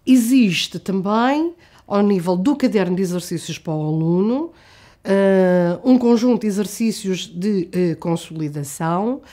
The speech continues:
e o manual possui uma remissão para estes exercícios. Eh, podem ser realizados em contexto de sala de aula ou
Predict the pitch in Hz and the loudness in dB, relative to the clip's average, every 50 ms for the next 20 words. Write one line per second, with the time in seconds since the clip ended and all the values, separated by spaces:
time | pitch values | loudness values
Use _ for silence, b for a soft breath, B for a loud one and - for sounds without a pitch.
0 | B B B B B B B B B B _ _ 247 226 226 247 247 254 254 254 | B B B B B B B B B B _ _ 2 6 6 8 8 8 8 6
1 | 254 254 240 196 165 165 165 - - 220 202 - - 240 214 208 - - 262 277 | 6 6 4 4 4 2 0 -4 -6 -6 -6 -2 0 0 -2 -2 -2 -2 0 2
2 | 277 254 226 196 165 196 180 170 175 175 175 - - 202 214 220 247 262 262 254 | 4 2 2 0 0 0 0 2 0 0 -2 -4 -2 0 0 0 0 -2 -6 -8
3 | 254 - 247 220 214 202 220 226 220 226 - - 226 214 233 226 202 254 247 - | -4 -2 -2 0 0 2 2 0 0 -2 -6 -8 -4 -4 -4 -4 -4 -6 -8 -6
4 | - 175 160 - - - - - - - _ _ _ _ _ _ _ b b b | -10 -12 -12 -12 -18 -20 -20 -20 -20 -20 _ _ _ _ _ _ _ b b b
5 | b - - - - 302 277 254 262 240 247 247 254 226 226 208 226 240 226 220 | b -6 -6 2 2 4 6 6 4 4 4 2 0 0 0 0 0 0 0 2
6 | 220 220 208 180 185 226 220 208 185 170 156 147 147 139 139 135 - - b b | 0 0 -2 -2 -2 -2 0 0 0 0 -2 -4 -6 -10 -10 -10 -12 -16 b b
7 | b b b b b b b - 165 165 165 - 180 175 170 208 190 175 - - | b b b b b b b -4 -2 -2 0 0 -2 0 2 0 0 0 -2 -6
8 | - - 185 175 175 175 165 190 208 226 254 285 311 339 330 339 - - - 240 | -4 -2 -2 0 0 0 0 2 4 4 4 4 4 2 2 0 -2 0 2 4
9 | 240 240 254 269 320 359 381 - | 6 6 6 4 2 0 -2 -6